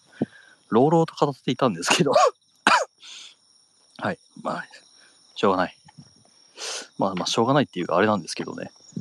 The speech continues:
あの、本当に、まあ、ず-、ずーっと語ってたんですけど、えー、全部ミュートだったんで、まあ、もう一回初めからね、<laughs> 話をするんですけど。いやー、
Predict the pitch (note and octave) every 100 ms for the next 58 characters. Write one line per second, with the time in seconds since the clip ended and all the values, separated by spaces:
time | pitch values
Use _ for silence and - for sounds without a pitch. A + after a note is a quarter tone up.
0 | - - F#2 F#2 E2 - - - - -
1 | - _ _ - C#3 - - A2+ C3 G#2+
2 | - - - A2+ A#2 C#3 - A2+ A#2+ D3+
3 | E3 - - D3+ C#3 - A2 E2 D#2+ F2+
4 | D#2+ D#2+ - _ - - - - - E2+
5 | - D3 B2 F#2 G2+ G#2+ - D#2+ D#2+ F#2+
6 | E2 G2+ A#2+ A#2+ C#3 - B2+ C3 B2 A2+
7 | A2+ - - B4 D3 D3 B2 - - -
8 | F#3 F#3 - - - - - - - -
9 | - - - - - _ - A#2+ C3 B2+
10 | B2 A#2+ A2+ G#2 -